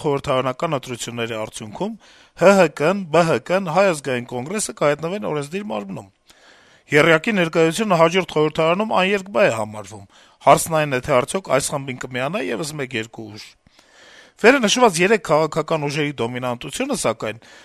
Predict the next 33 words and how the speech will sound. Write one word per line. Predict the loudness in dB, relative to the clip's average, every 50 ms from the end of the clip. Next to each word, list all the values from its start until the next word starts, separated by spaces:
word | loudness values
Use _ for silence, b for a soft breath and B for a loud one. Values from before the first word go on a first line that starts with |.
| B B _
բարդ | 6 6 6 4 0
խնդիր | -4 -4 -4 -4 -4
է | -4 -4 -4
դնում | -4 -6 -6
Սերժ | -4 -4 -4 -4 -2
Սարգսյանի | -2 -4 -4 -4 -6 -6 -4 -2 0 2 2
առաջ։ | 2 2 -2 -4 -8 -14 -20 b b b b b b b b b b
Խնդիրը | -4 -4 -2 0 0 0 0 0
բարդացնում | 0 0 -2 -2 -2 -4 -6 -6 -8 -8 -8 -8
է | -6 -2
այն, | 0 0 2 0 0 -6 -12 _ _ -6
որ | -6 -2 0
դոմինանտների | 0 0 0 0 -2 -2 -2 -4 -6 -8 -8 -6 -4
մեջ | -4 -4 -2 -2 -4
են | -4 -2 -2
նաև | -2 -2 -4 -4
Կոնգրեսն | -6 -6 -6 -4 -4 -6 -6 -6 -8 -6
ու | -2
Բ | 0 0
Հ | 2 0 -2
Կ-ն։ | -4 -8 -10 -10 -14 b b b b b b b b -12
Սա, | -4 0 0 0 2 0
ըստ | 0 0 2 2
էության, | 2 2 2 0 -2 -2 -2
նշանակում | -2 -2 0 0 0 0 0 -2 -4 -4 -4
է, | -2
որ | -2 -2
ընտրությունների | -4 -4 -8 -10 -10 -10 -8 -6 -6 -6 -6 -4 -4
ցանկացած | -4 -4 -2 -2 -4 -2 0 -2 -2 -2 -4
ելքի | -6 -6 -6 -6 -4 -4
դեպքում | -6 -4 -6 -8 -10 -6 -4
Սերժ | -2 -2 -2 -2
Սարգսյանը | -4 -6 -6 -6 -4 -4 -2 -2 -2 -4